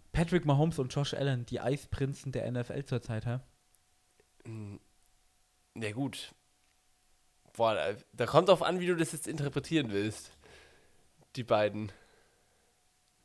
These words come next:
Speaker 1: Die, am Ende haben sie gewonnen. Nee, haben nicht gewonnen.
Speaker 2: Ja, eben.
Speaker 1: Verdammt! Ich
Speaker 2: Und
Speaker 1: sollte den Film jetzt anschauen.
Speaker 2: Und dann, wer von beiden will, wird versucht, die ganze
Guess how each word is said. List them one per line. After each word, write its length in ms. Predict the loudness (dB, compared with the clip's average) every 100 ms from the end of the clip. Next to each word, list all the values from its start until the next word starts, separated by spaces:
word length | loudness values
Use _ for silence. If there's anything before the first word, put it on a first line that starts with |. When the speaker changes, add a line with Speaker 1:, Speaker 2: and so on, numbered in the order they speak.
| -8
Speaker 1:
Die, 120 | -8
am 140 | -8 -10
Ende 240 | -8 -4
haben 160 | -4 -4
sie 100 | -6
gewonnen. 520 | -2 -2 0 -2 -6 -16 -20 _ _
Nee, 180 | 0 2
haben 160 | 2 0
nicht 200 | -2 -4
gewonnen. 320 | -6 -4 -4 -6 -12 -14 _ 2
Speaker 2:
Ja, 100 | 4
eben. 360 | 2 0 -6 -10 -20 -12
Speaker 1:
Verdammt! 640 | -8 0 2 2 0 -2 -2 -8 -20 -20 -20 -20 -20 -16
Ich 80 | 0
Speaker 2:
Und 40 | 6
Speaker 1:
sollte 240 | 6 8
den 140 | 6 8
Film 240 | 8 8
jetzt 180 | 6 4
anschauen. 300 | 2 4 6
Speaker 2:
Und 80 | 10
dann, 340 | 8 6 -6 -12 -20 -20 -20 -20 -20 -20 -20 -20 -20 -20 -20 -20 -20 -10
wer 200 | 0 2
von 140 | 4 8
beiden 360 | 8 6 -2 -10 -6
will, 300 | -2 -2 -4
wird 200 | -8 -4
versucht, 300 | -4 -4 -2
die 60 |
ganze 180 | 0